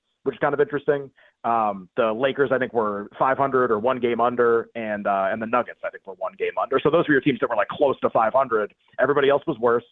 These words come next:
And in the East, you had a bunch of teams that were pretty good on the road, the Knicks,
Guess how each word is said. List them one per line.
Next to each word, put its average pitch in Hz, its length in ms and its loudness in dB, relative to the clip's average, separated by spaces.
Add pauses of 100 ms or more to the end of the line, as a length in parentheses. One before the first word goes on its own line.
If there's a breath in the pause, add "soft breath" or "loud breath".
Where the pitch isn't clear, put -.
(480 soft breath)
And 127 80 0
in 127 80 0
the 123 180 -2
East, 180 300 0
you 135 80 4
had 131 80 4
a 120 40 2
bunch 170 180 2
of 127 80 -10
teams 131 180 -2
that 131 80 0
were 117 100 2
pretty 120 200 0
good 117 100 2
on 113 80 2
the 110 80 -4
road, 110 160 -2
the 110 60 -2
Knicks, 113 320 -4